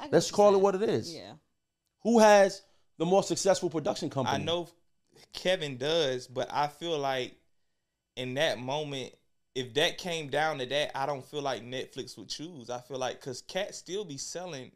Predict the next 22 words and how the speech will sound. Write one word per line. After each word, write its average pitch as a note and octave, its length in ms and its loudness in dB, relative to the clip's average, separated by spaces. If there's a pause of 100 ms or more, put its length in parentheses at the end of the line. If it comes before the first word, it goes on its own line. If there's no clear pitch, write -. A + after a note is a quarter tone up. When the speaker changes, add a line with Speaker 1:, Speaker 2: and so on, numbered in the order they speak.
(420)
Speaker 1:
Like D#3+ 200 -14
Speaker 3:
hella A3+ 220 -4
Speaker 1:
shit, C#3 80 -8
Speaker 3:
shit - 280 -8
on D3 220 -8
Speaker 1:
yes. F3 220 -8
Speaker 3:
Netflix. - 220 -12
He B3+ 120 -12
do, A#3 140 -12
like, G3+ 220 -8
ten A3 320 -14
million G3+ 360 -8
streams F#3+ 640 -12
Speaker 1:
Mm-hmm. - 460 -16
Speaker 3:
on E3 100 -2
a E3 80 0
platform E3+ 600 -6
per G3 420 0 (540)
stand-up G#3+ 580 -4
that F#3+ 160 -2
he G3+ 100 -8
does. F#3 600 -4